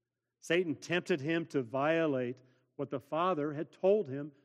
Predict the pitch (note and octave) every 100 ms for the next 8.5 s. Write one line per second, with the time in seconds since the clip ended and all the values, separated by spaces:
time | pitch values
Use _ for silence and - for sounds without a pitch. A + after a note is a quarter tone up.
0 | _ F3+ A#3 G#3 B2 - _ _ _ _
1 | _ _ _ _ - E3 G3 - A3 A#3+
2 | E3 E3 - G3+ G#3 F3 - - - A3+
3 | B3 - A#3 E3 D#3+ D#3 G3+ G#3 F3+ F3+
4 | F#3 F3 D#3+ - B3+ A3+ G3 - - -
5 | C#3+ G3 G3+ C3+ F3 F4+ G#3+ A2+ - _
6 | _ - D4 D#4 - D3+ F3+ B3+ A#3 -
7 | D#3 C3 A2 G2+ F#2+ _ _ - D3+ -
8 | D3+ C#3 B2 A2 A2+